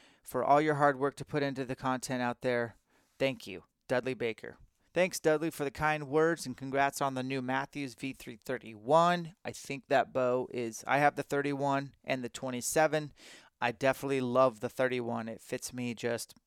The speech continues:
mm. So I think you're in good hands, and, uh, let me know how I can help you and get ready for twenty-two elk hunt.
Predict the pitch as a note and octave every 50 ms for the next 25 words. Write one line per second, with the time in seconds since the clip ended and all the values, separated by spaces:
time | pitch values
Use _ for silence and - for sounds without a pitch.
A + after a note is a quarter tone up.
0 | _ - D3+ D#3 C#3 - - - - _ _ - _ _ - - _ _ _ -
1 | - - C3+ A#2+ A#2+ - C#3 A#2 C3 C#3+ C#3 C3+ A#2+ C#3 C#3 B2 C3 C3+ C3+ C#3
2 | C#3 B2+ - - - B2 A#2+ A#2+ B2 A#2+ A#2+ C3 A#2+ A#2+ A#2 A#2+ B2 C#3 C#3+ D3
3 | D3 C#3+ C3 C#3+ C#3 C#3 C3+ - - C3 A#2+ C3 C3+ - - C3+ C#3 C#3 B2 A2
4 | D3+ - C3 C3+ C3+ B2+ - B2 - - - C3+ C3 B2+ - - C3+ B2 B2 C3
5 | - - B2 A2+